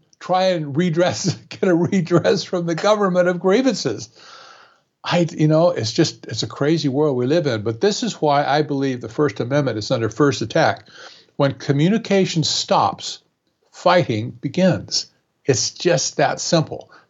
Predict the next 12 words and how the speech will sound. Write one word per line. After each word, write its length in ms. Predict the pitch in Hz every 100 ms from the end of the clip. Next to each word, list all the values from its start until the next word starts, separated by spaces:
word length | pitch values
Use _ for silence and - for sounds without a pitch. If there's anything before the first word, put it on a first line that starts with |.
| -
This 240 | 180 -
is, 260 | 160 - -
this 280 | 180 185
is 100 | 156
a 60 | 147
truism. 800 | - - 196 175 156 165 156 151 - _ _
It 120 | 156
doesn't 340 | 156 196 190 165
need 280 | 185 190 147
explanation, 880 | 151 - - 143 156 165 190 180 143
really, 360 | 165 180 190
but 340 | 165 156 147